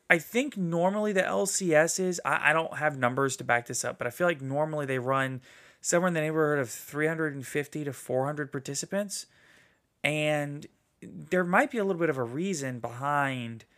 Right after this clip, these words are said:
the lower participation this time, if, if those numbers are right. Um, and a lot of that is due to, they, they changed up the prize support rather drastically this time.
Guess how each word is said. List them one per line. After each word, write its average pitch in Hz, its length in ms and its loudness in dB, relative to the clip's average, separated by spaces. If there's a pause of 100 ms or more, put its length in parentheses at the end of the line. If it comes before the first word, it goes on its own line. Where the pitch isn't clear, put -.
(500)
the 127 120 2
lower 143 320 6
participation 131 880 -6
this 113 180 -6
time, 110 240 -4
if, 208 420 2
if 190 140 -4
those 175 160 2
numbers 160 260 0
are 131 100 0
right. 123 380 4 (680)
Um, 117 560 2 (260)
and 135 80 0
a 135 40 -2
lot 156 260 8
of 180 80 0
that 135 180 4
is 120 120 -2
due 131 200 -4
to, 127 260 -4
they, 123 140 -2
they 120 180 -2
changed 220 340 -2
up 208 100 -4
the 151 60 -2
prize 165 440 2
support 123 400 -4 (260)
rather 147 340 6
drastically 123 920 -2 (480)
this 117 260 0
time. 92 380 -8